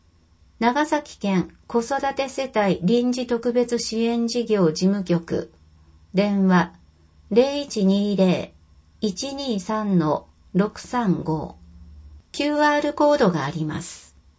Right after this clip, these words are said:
ひとり親世帯への支援。母子、父子、家父、福祉資金貸付金。母子、父子家庭、及び家父の方の経済的自立と、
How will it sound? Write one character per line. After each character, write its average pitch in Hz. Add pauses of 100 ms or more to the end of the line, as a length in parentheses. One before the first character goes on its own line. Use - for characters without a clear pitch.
(1500)
ひ -
と 302
り 302
親 294
世 311
帯 285
へ 196
の 165
支 175
援。 151 (920)
母 262
子、 196 (100)
父 -
子、 - (140)
家 254
父、 190 (220)
福 -
祉 262
資 -
金 254
貸 208
付 214
金。 185 (960)
母 254
子、 185
父 -
子 -
家 254
庭、 185 (260)
及 247
び 196
家 269
父 277
の 226
方 196
の 185 (200)
経 262
済 262
的 247
自 220
立 233
と、 190